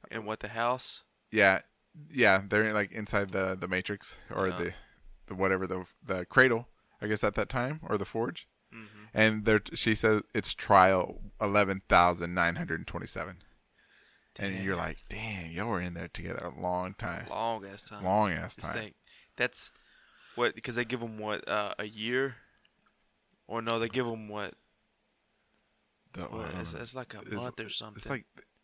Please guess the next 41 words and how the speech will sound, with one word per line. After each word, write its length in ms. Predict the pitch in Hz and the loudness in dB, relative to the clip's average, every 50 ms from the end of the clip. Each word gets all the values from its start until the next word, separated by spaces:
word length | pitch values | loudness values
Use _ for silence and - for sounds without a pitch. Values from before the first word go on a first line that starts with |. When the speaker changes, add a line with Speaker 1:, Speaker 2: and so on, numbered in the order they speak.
| _ _ _ _ - 131 135 | _ _ _ _ -20 -12 -10
Speaker 2:
it's 100 | 143 113 | -4 0
Speaker 1:
or 40 | 127 | 2
Speaker 2:
like 80 | 135 117 | 2 2
Speaker 1:
s-, 300 | - - - - - - - - | 2 2 0 -2 -6 -8 -8 -8
or 120 | 113 113 | -6 -4
seven 360 | - - 143 139 131 123 110 | -2 0 0 -2 -2 -4 -8
days 300 | 107 117 113 117 117 113 | -6 -6 -4 -4 -4 -6
or 60 | 117 113 | -6 -8
something. 380 | - 117 117 117 - 120 117 | -8 -8 -8 -12 -16 -18 -16
I 120 | 113 117 117 | -16 -16 -12
can't 80 | - | -6
Speaker 2:
something 200 | - 120 104 - | -4 -4 -4 -4
like 100 | 87 85 | -6 -8
Speaker 1:
remember. 220 | 104 107 85 82 85 | -8 -8 -6 -6 -6
Speaker 2:
that. 100 | 85 - - _ _ _ _ | -8 -10 -14 _ _ _ _
Three 160 | - 147 156 | -4 -2 0
days 300 | 127 110 95 90 90 87 | 2 2 2 2 2 0
or 60 | 82 80 | -4 -8
something 220 | - 78 76 76 | -8 -10 -10 -12
like 100 | - - | -14 -12
that. 180 | - 76 69 - _ _ _ _ _ _ _ _ _ _ _ _ _ _ _ _ _ _ _ _ _ _ | -12 -12 -12 -14 _ _ _ _ _ _ _ _ _ _ _ _ _ _ _ _ _ _ _ _ _ _
Speaker 1:
Something 360 | - - 131 - - 117 104 | -12 -12 -10 -10 -10 -12 -12
like 200 | 104 104 104 - | -12 -14 -14 -14
that. 280 | - 110 104 101 98 - - _ _ _ _ _ _ _ - | -12 -12 -12 -12 -12 -16 -20 _ _ _ _ _ _ _ -4
Speaker 2:
They 80 | 120 113 | -2 -2
were, 140 | 98 87 95 101 | -2 -4 -2 2
they 120 | 113 131 | 4 4
were 120 | 127 117 | 4 4
just 200 | 104 98 95 - | 2 0 -4 -6
in 100 | 107 95 | -6 -6
there 120 | 90 82 82 | -4 -6 -6
a 60 | 82 | -8
long 160 | 82 85 - - | -10 -12 -12 -14
time. 160 | - 87 82 - | -14 -16 -14 -10
Speaker 1:
Yeah. 200 | 107 101 98 104 - - _ - - | -10 -10 -10 -12 -14 -18 _ -8 -6
Speaker 2:
Yeah, 220 | 87 78 76 73 - - | -4 -4 -4 -8 -12 -14
to 80 | - 95 | -8 -6
get 140 | 104 107 - | -6 -2 0
that 160 | 123 117 117 | 2 2 2
many 180 | 117 117 117 113 | 0 -2 -2 -4
trials. 480 | - - 127 120 135 139 135 131 - | -4 -2 -4 -2 -2 -4 -8 -12 -16